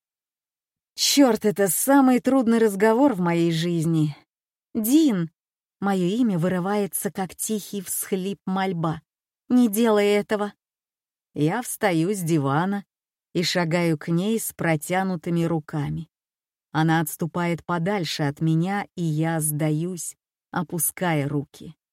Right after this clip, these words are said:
«Я не хочу причинять тебе боль». «Тогда не надо. Я не хочу, чтобы ты делал мне больно». Она скрещивает руки на груди.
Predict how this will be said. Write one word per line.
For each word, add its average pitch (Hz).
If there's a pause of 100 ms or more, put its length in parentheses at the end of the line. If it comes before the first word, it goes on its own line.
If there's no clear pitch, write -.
(720)
«Я 175
не 175
хочу 185
причинять 160
тебе 170
боль». 160 (500)
«Тогда 240
не 247
надо. 208 (380)
Я 285
не 269
хочу, 277
чтобы 226
ты 247
делал 233
мне 247
больно». 220 (680)
Она 180
скрещивает 208
руки 196
на 190
груди. 170